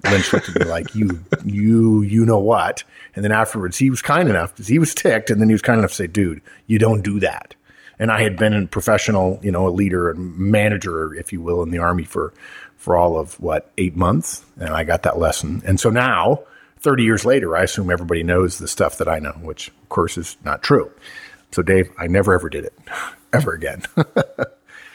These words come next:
But look, here's the thing, guys. Dropping a dime on a peer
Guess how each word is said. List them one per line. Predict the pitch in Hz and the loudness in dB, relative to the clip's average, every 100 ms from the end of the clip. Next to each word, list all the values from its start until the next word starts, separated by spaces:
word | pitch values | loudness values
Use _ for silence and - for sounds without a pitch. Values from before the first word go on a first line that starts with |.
| - - | -20 -2
But | 160 180 | 0 2
look, | 110 - - | 0 -2 -4
here's | 165 214 156 | 2 4 4
the | 139 | 0
thing, | 113 78 | 0 -2
guys. | - - - _ _ _ _ _ - | -6 -8 -14 _ _ _ _ _ -4
Dropping | 107 131 160 214 202 | 0 2 2 4 2
a | 165 | 4
dime | 120 104 98 92 101 117 - _ | 2 2 2 2 0 -2 -6 _
on | 98 110 127 | 0 4 2
a | |
peer | - - 107 78 78 117 | 2 2 2 0 -8 -10